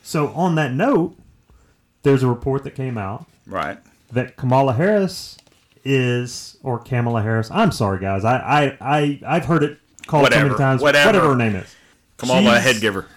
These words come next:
Speaker 2: I mean, the Headhunter.
Speaker 1: <laughs> She is, uh, actually taking phone calls from world leaders on behalf of Joe Biden.
Speaker 2: Well, 'cause he's fucking spacing out. He don't know what the hell he's doing.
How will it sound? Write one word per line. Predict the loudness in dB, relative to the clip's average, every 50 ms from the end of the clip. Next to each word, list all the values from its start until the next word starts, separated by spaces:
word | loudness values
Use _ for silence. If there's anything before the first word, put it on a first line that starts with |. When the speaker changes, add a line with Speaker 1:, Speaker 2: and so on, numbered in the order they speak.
| -6 -2
Speaker 2:
I | 2 2
mean, | 4 4 4
the | 4
Headhunter. | 2 2 2 2 -2 -2 -4 -8 -12
Speaker 1:
<laughs> | -16 -18 -18 -18 -18 -18 -18 -20 -20 -20 -20 -20 -20 -20 -20 -20 -20 _ -20 -20 _ _ -20 -20 -20 _ -20 -20 -20 -20 -20 -20 _ _
She | -10 -10 -10 -8 -10 -10 -8 -6 -4
is, | -4 -4 -4 -6 -8
uh, | -6 -4 -2 0 0 -2 -2 -4 -2
actually | -2 -2 -2 -2 -6 -8 -8 -8 -8 -10 -12 -12
taking | -6 -4 -4 -4 -4 -4 -6 -6
phone | -4 -2 -2 0 0 -2
calls | -2 -2 -2 0 0 -2 -4 -6
from | -6 -4 -4 -2 0
world | 2 4 4 4 2 0
leaders | -2 -2 -2 -2 -2 -4 -4 -6 -8 -6
on | -6 -4 -4
behalf | -4 -4 -2 -4 -4 -4 -6 -6
of | -6
Joe | -6 -6
Biden. | -4 -4 -6 -6 -6 -8
Speaker 2:
Well, | -8 -4
'cause | -2 -2 0 0
he's | -2 -4 -2
fucking | -2 -2 -2 -2 -6
spacing | -4 -2 0 -2 0 -2 -4 -2
out. | -2 -2 -4 -4 -6
He | -6 -4
don't | -2 -2 -2
know | -2 -2
what | -2 0
the | 0
hell | 0 0 -2
he's | -2 -2
doing. | -2 -4 -4 -6